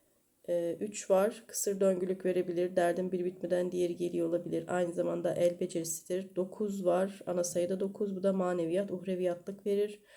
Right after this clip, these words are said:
Huzur bulduğu yerde maneviyat. O yüzden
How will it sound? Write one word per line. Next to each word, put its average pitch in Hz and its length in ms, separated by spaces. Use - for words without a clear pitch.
Huzur 220 420
bulduğu 214 300
yerde 180 320
maneviyat. 202 720
O 202 120
yüzden 196 440